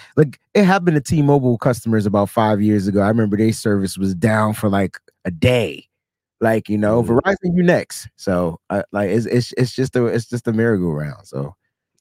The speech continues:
Speaker 1: I can
Speaker 2: Yeah.
Speaker 1: tell you that, you know.
Speaker 2: But you know what? We talking about down services, man. Uh, these forty-niners are looking at some players that are down and on their way out. So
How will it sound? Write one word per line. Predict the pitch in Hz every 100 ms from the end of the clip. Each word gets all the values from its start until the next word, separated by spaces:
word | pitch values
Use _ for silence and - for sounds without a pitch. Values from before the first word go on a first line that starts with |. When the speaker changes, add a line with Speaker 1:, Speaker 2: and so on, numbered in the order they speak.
| _ -
Speaker 1:
I |
can | 92
Speaker 2:
Yeah. |
Speaker 1:
tell | 110
you | 98
that, | 87 73 - _ _ _
you | -
know. | - - _ - -
Speaker 2:
But | 107
you | 107
know | 110 117
what? | 113 110 - _ _ _
We | 101
talking | - 104 98
about | 98 92
down | 98 98 95
services, | 110 107 90 82 78
man. | 87 85 82 73 _ _ -
Uh, | 90 87 76
these | 107 -
forty-niners | 120 110 104 104 123 101 92 - - _ _
are | 98 95 92 92 87 -
looking | 104 - 113
at | 107
some | 113 104
players | 110 156 117 101
that | 101
are | 98 - -
down | 92 104 110
and | 110
on | 110 113
their | 110
way | 113 117
out. | 120 - _ _ _ _ _ _ _ -
So | 110 98 87